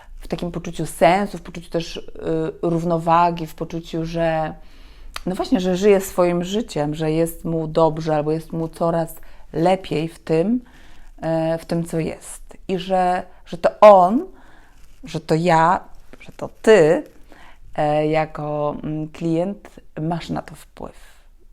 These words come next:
że na-, tak naprawdę wiele zależy od ciebie. Mm, zapraszam na coaching. Mam nadzieję, że już wiecie, że to nie jest tylko, mm, takie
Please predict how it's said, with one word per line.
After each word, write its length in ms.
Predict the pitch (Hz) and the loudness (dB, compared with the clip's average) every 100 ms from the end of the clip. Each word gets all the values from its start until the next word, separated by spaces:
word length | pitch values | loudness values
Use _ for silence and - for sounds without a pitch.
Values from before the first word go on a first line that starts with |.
| - | -18
że 160 | - 170 | -4 0
na-, 160 | 165 165 | 0 0
tak 200 | 175 170 | -4 -6
naprawdę 420 | 170 170 165 160 | -4 -4 -4 -4
wiele 400 | 170 175 156 143 | 0 2 0 -2
zależy 440 | 147 143 143 147 | -10 -12 -12 -14
od 220 | - - | -16 -18
ciebie. 440 | - - - - - - - - - - - - - - - - - - - | -20 -20 -20 -20 -20 -20 -20 -20 -20 -20 -20 -20 -20 -20 -20 -18 -18 -18 -12
Mm, 380 | 170 170 170 160 | -6 -4 -4 0
zapraszam 400 | 202 381 330 311 | 0 2 4 4
na 80 | 285 | 4
coaching. 960 | - 233 208 208 156 160 202 269 - | 6 8 8 6 0 0 0 -2 -4
Mam 260 | 175 180 180 | -2 0 2
nadzieję, 420 | 180 180 185 180 | 0 0 0 0
że 180 | 185 175 | 2 0
już 140 | 170 | 0
wiecie, 520 | 175 170 165 170 160 160 | -2 -2 -2 -2 -2 -2
że 180 | 156 | -6
to 240 | 156 - 160 | -6 -4 -2
nie 240 | 165 156 | -2 -2
jest 280 | 151 147 - | -2 -4 -4
tylko, 640 | 151 147 - 156 151 147 143 | -4 -4 -4 -2 2 0 -2
mm, 640 | 151 151 151 151 147 151 | -6 -6 -6 -6 -6 -8
takie 560 | 147 147 - 151 147 | -8 -10 -6 -4 -4